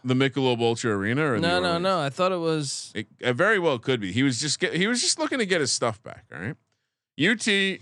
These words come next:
Speaker 2: <laughs>
Speaker 1: Rio Grande Valley, U T R G V, as they like to write everywhere. Sounds like a horrible, horrible. So, it sounds like the thing you get after a bad case of salmonella.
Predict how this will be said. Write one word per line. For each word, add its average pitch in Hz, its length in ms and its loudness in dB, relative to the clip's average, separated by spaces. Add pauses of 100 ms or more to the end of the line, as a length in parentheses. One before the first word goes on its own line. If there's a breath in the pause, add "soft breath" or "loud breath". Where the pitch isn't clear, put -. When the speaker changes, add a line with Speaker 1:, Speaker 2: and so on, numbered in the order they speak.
(120)
Speaker 2:
<laughs> - 480 -4
Speaker 1:
Rio 170 840 2 (160)
Grande 151 720 2
Valley, 160 580 -2 (720)
U 170 240 0
T 180 360 0
R 156 300 2
G 139 440 -2
V, 107 560 -2
as 95 180 -8
they 98 100 -4
like 95 200 -2
to 92 100 -8
write 90 240 -2
everywhere. 87 360 -6
Sounds 120 280 -2
like 113 100 -6
a 90 80 -6
horrible, 92 720 -4 (140)
horrible. 87 500 -4
So, - 160 -8 (360 loud breath)
it 143 140 0
sounds 185 240 2
like 185 120 0
the 156 80 -6
thing 151 200 0
you 143 100 2
get 131 180 2
after 107 500 -2
a 82 60 -10
bad 101 300 -2
case 95 280 -4
of 85 60 -10
salmonella. 87 720 -6